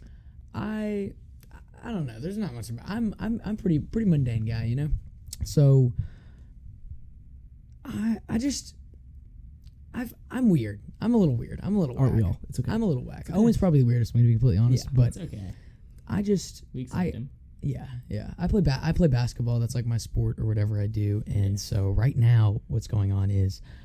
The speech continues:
Speaker 1: I work at Chick-fil-A, and I also work at Maryville Little League. Although at Chick-fil-A, I haven't worked in how long?
Speaker 3: It's been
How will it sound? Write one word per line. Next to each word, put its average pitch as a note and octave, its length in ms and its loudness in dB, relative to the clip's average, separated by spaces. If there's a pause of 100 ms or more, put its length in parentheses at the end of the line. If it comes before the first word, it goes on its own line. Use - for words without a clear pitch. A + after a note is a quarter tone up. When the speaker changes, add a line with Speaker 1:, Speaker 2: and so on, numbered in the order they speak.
(140)
Speaker 1:
I - 60 -2
work A#2 120 0
at G#2+ 60 -6
Chick-fil-A, D3 680 4
and G2+ 580 0
I G#2 60 0
also A2+ 220 0
work A2+ 160 0
at - 60 0
Maryville A2+ 360 2
Little A2+ 220 0
League. - 360 -8 (460)
Although B2+ 360 4
at - 100 -2
Chick-fil-A, - 720 -4 (720)
I C#3+ 120 0
haven't D#3 380 -2
worked C3 520 -4 (180)
in A2 840 2 (560)
how B2 120 2
long? G2 280 -2 (220)
Speaker 3:
It's - 180 -14
been G2+ 520 -6